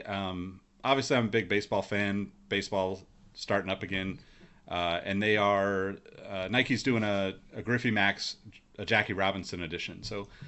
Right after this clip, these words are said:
I've got, like, the Jackie Robinson Adidas that they did a few years back. I've got Jackie Robinson Adidas cleats that they did as tributes a few years back. So,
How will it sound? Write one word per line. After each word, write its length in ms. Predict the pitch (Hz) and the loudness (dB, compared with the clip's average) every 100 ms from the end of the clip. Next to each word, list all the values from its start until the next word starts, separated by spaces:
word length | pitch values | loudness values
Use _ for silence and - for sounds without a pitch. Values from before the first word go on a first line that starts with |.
| - - | -8 0
I've 120 | 117 | 6
got, 200 | 123 117 | 6 6
like, 180 | 107 - | 2 0
the 60 | |
Jackie 320 | 95 107 95 101 | 0 2 2 0
Robinson 480 | 95 95 80 98 | -2 -2 -4 -6
Adidas 420 | 90 113 110 104 107 | -4 -2 0 0 -2
that 100 | 101 | -4
they 100 | 104 | 0
did 180 | 101 98 | 0 -2
a 40 | |
few 180 | 95 101 | -4 -2
years 240 | 95 90 | -2 -2
back. 360 | 101 92 92 92 | 0 2 2 -2
I've 140 | 92 | -8
got 160 | 87 87 | -6 -4
Jackie 300 | 98 87 90 | -4 -4 -4
Robinson 420 | 90 85 85 92 | -4 -4 -8 -10
Adidas 380 | 82 90 80 - | -6 -6 -8 -10
cleats 380 | - 104 101 - | -4 -4 -4 -12
that 160 | 95 | -8
they 100 | 98 | -6
did 180 | 92 95 | -4 -4
as 140 | 92 - | -4 -4
tributes 400 | 104 90 87 95 | -6 -6 -8 -12
a 40 | |
few 180 | - 92 | -8 -6
years 180 | 87 - | -6 -2
back. 300 | 92 87 - | -2 -2 -4
So, 180 | 95 | -8